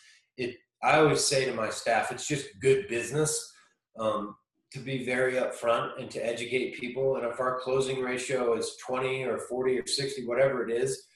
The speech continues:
it's just good business. These people are going to be clients for a very long time. So call us.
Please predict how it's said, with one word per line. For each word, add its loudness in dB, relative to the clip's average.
it's -8
just -2
good 2
business. -4
These -12
people -4
are 0
going -4
to -16
be -10
clients -4
for -8
a -14
very -6
long -8
time. -8
So -14
call 4
us. 2